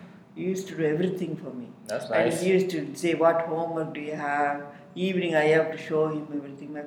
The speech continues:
Speaker 1: father just went to business, you know.
Speaker 2: Mm.
Speaker 1: My uncle was the one who took care
Speaker 2: Did
Speaker 1: of
Speaker 2: he
Speaker 1: me.
Speaker 2: have kids? So he,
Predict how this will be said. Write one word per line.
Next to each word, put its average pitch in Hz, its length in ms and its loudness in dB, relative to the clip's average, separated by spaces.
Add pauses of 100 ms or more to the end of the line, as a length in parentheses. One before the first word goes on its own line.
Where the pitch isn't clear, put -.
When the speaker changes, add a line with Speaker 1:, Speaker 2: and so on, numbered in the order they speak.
Speaker 1:
father 196 380 6
just 185 240 4
went 165 240 -4
to 160 60 -10
business, 151 640 -10
you - 120 -12
know. 120 80 -2
Speaker 2:
Mm. 110 240 -4 (560)
Speaker 1:
My 151 80 -6
uncle 185 380 -2 (100)
was 131 160 -2
the 135 80 -6
one 131 240 -2
who 127 80 -8 (100)
took - 200 -16
care - 180 -14
Speaker 2:
Did 117 120 -2
Speaker 1:
of 110 40 -2
Speaker 2:
he 117 80 0
Speaker 1:
me. 107 60 0
Speaker 2:
have 110 280 4
kids? 123 320 2
So 110 120 -2
he, 104 100 2